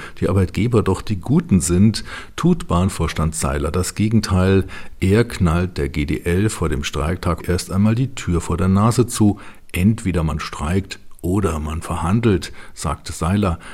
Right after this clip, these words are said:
Das bewusste Legen eines Streiks auf den vereinbarten Verhandlungstermin sei eine einmalige Eskalation. Über so viel Dünnhäutigkeit des Bahnverhandlungsführers kann Weselski nur milde lächeln.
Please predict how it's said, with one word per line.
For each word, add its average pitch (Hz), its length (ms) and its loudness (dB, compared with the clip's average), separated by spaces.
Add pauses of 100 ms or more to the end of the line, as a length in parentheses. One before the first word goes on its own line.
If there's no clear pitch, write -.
(180)
Das 98 180 -4
bewusste 104 420 0
Legen 98 380 2
eines 78 240 -2
Streiks 92 480 -4
auf - 200 -10
den 82 140 -4
vereinbarten 85 480 -4
Verhandlungstermin 95 1160 0
sei 90 120 0
eine 78 320 -4
einmalige 98 800 -2
Eskalation. 87 1120 -2 (500)
Über 107 200 4
so 147 120 0
viel 127 220 2
Dünnhäutigkeit 85 1160 0
des 71 240 -4
Bahnverhandlungsführers 101 1200 -2
kann 110 240 0
Weselski 85 580 -2
nur 95 160 2
milde 80 280 0
lächeln. 95 560 0